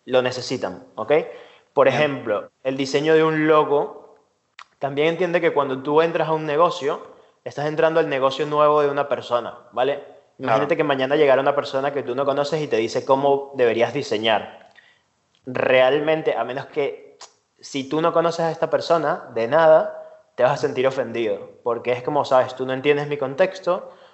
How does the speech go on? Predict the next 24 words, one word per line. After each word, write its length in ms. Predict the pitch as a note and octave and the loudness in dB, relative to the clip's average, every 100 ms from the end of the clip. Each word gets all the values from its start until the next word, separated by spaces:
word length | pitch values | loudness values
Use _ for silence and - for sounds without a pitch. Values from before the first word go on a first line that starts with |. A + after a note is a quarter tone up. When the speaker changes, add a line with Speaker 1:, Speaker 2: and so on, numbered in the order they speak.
| _ _ _ | _ _ _
Speaker 1:
no 260 | A#2 C3+ C3+ | -4 0 0
entiendes, 880 | C3+ C3+ D3 C#3+ B2+ A2+ - - - | 0 0 2 2 0 0 -2 -8 2
eh, 380 | A#2+ A#2 A2+ A2 | 4 4 2 0
mi 120 | A2+ | -4
estilo, 500 | A2 - D#3 D#3+ C#3+ | -6 -2 0 4 4
no 100 | B2 | 2
entiendes 340 | A#2 A#2+ C3 B2+ | -2 -2 -2 -2
lo 100 | B2 | 0
que 100 | A2+ | -2
yo 120 | G#2+ | -2
quiero 280 | A#2+ A2+ - | 0 0 2
crear, 480 | A#2+ C3+ C#3+ D3 C3 | 4 8 8 6 0
no 100 | A#2 | -6
entiendes 320 | A#2 B2 C3+ | -6 -6 -4
lo 120 | C3+ | -4
que 100 | C3+ | -2
sea, 280 | - C#3+ - - | 0 0 -2 -6
y 100 | C3+ | -4
pasa 300 | C#3 B2+ D3+ | -2 0 -2
exactamente 520 | - D3 C#3+ C#3+ D3 | -4 -4 -4 -2 -2
con 140 | C3+ B2+ | -2 -2
los 120 | - | -4
clientes, 440 | B2 A#2 G#2+ - | -2 -2 -2 -6
¿no? 240 | G2+ C#3+ | -4 -4